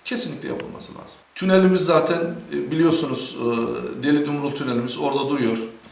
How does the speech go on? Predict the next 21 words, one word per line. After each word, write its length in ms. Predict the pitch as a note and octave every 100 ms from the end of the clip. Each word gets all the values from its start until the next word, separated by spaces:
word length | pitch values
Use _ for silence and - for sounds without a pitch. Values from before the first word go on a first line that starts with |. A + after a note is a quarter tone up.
| - _ -
O 120 | D3
da 100 | D#3+
utanç 520 | - - - D#3+ D#3
tünelimiz. 600 | C#3+ A#2 G2 - - - - _ _ _ _ _ _ B2+
Bütün 500 | D#3 F#3+ F3+ A#2+ A#2+
döviz 280 | D3 F#3
girdisini 500 | C3 B2+ G#2+ G#2 A#2 F#3 F#3 -
bu 200 | F3 -
Akdeniz 380 | F#3 F3+ C#3 A2
bölgesi 340 | G#2 F2+ -
sağlıyor. 360 | - F2+ - - - - _ _ _ _ _ _ _
Bu 100 | A3
gördüğümüz 580 | E3 - - A#2 - - - -
özellikle 500 | A#2 D#3 - E3+ - - -
Muğla 500 | B2 C3 G2+ F2+ -
bölgesi 420 | F#2 F#2 F#2 - A3+ - - - - _ -
döviz 280 | C3+ F3+ C#3+
girdisini, 440 | A2+ F2+ - -
e, 540 | - - - - -
turizmden, 520 | - C#3+ D3 - - - - -
e, 60 | -